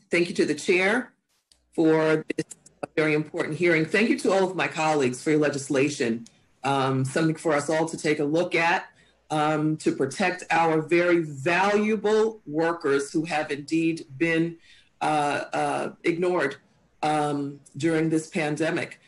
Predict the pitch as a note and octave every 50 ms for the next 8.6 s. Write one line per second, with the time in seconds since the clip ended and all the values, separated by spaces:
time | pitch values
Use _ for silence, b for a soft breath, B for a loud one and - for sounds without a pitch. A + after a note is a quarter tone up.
0 | b b b _ - - - G#3 G#3 G#3 G3 - - - - G3 G3 F#3+ F#3+ G3+
1 | F#3+ F#3+ - A3 A3 A3+ A#3 - - A3+ A3+ A3+ - - F3 - - G#3 - -
2 | - - - A3+ G#3 G3+ A3 A3+ A#3+ C4 D4 D#4 - b b b b b b b
3 | _ _ - F3+ F3+ F3+ F3+ F3 E3+ E3 F3 E3+ - - E3+ F3 E3+ G#3+ G#3+ -
4 | A#3+ A3 G#3 - F#3 - - - A#3 A3 G#3+ G3 G3+ G3 G3 G3 F#3 F3 F3 -
5 | - D3+ F3 F#3+ G3+ - E3+ D#3 D#3 D#3 D#3 B B B B B B _ - D3+
6 | D3+ D3+ - - F#3+ F#3+ F#3+ G#3 D#3 D#3 - - F3 E3 E3+ - - F3+ E3+ E3+
7 | D#3+ E3 D#3+ D#3+ E3+ D#3+ D#3 D#3 E3+ E3+ F3 E3+ F3 F3 F3 F3 F#3 F#3 E3+ E3
8 | D#3+ D#3+ D#3+ D#3 - E3 D#3 D#3 D#3+ - -